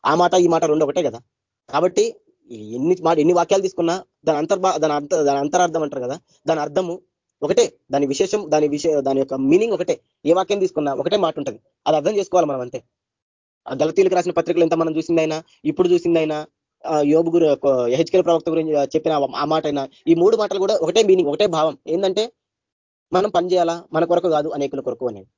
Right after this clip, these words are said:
అనేకులు నశించిపోతారు, వాళ్ళు కాపాడాలనేది. కాబట్టి మనం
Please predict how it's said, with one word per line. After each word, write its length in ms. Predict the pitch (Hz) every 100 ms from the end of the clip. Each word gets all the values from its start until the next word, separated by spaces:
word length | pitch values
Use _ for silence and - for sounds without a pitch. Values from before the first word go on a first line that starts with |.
| _ -
అనేకులు 280 | 160 175 165
నశించిపోతారు, 460 | 151 165 160 151
వాళ్ళు 160 | 160 139
కాపాడాలనేది. 640 | - 135 131 123 120 107 - _ _ _ _ -
కాబట్టి 380 | 160 170 180 185 _ _ _ _ 139
మనం 160 | 160